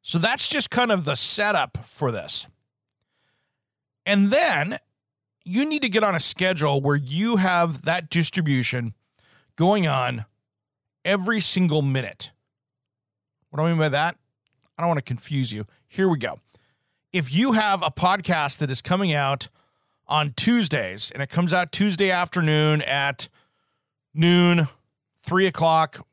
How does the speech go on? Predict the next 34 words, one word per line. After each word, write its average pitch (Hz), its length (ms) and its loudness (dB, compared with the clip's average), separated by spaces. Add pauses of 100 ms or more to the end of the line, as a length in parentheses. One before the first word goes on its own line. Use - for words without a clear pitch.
whatever 220 340 0 (220)
coast - 400 -2
you're 165 160 0
on, 139 340 0 (280)
whatever 170 240 -2
country 175 500 -4
you're 147 180 0
in, 123 340 -2 (580)
you 165 180 0
need 311 160 -2
to 233 100 2
have 202 180 0
that 185 240 0
go 165 200 0
out 160 300 0 (680)
that 208 220 -2
same 208 300 2
time 180 300 2
every 151 240 -2
single 165 320 0
week 185 320 -4 (460)
or 185 140 0
bi-weekly 185 720 0
or 151 80 2
whenever 208 320 0
you 220 220 -2
say 165 260 0
that 151 160 -4
your 135 160 -2
schedule 139 560 -6
is 127 160 -6
going 127 240 -6
to 131 140 -8
be. 117 180 -8